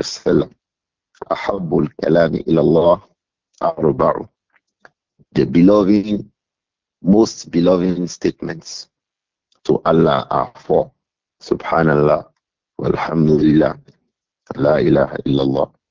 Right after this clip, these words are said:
wallahu akbar. The Prophet said, sallallahu alayhi wa sallam, "لا يضرك بأيهن بدأت." لا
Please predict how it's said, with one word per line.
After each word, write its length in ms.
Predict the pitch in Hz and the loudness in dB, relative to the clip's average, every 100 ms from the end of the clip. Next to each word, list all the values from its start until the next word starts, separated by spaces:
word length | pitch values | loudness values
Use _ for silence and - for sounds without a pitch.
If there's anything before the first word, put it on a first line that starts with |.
| _ _ - | _ _ -10
wallahu 580 | - 73 73 76 71 - - | -2 2 4 4 2 -2 -4
akbar. 400 | - - - - - _ _ _ _ _ _ | -8 -10 -12 -12 -14 _ _ _ _ _ _
The 140 | 87 - | -6 -2
Prophet 440 | 80 - 92 - | -2 -2 -6 -6
said, 200 | - 82 | -4 -4
sallallahu 640 | - 80 73 78 80 78 82 | -2 0 2 2 2 2 0
alayhi 220 | - 50 50 | -2 -4 -4
wa 80 | 50 | -6
sallam, 400 | - - 50 50 _ _ _ _ _ _ - | -6 -4 -4 -4 _ _ _ _ _ _ 0
"لا 300 | 87 101 104 98 | 2 4 4 2
يضرك 720 | 82 92 80 92 - 87 80 | 2 2 2 0 0 -4 0
بأيهن 1200 | 76 - 85 92 90 80 73 87 87 - 85 85 78 | 0 0 0 0 0 -4 -2 -4 -4 -6 -8 -6 -4
بدأت." 600 | 80 73 76 - - - _ _ _ _ - | -6 -6 -8 -10 -14 -20 _ _ _ _ -6
لا 240 | 76 87 | -2 0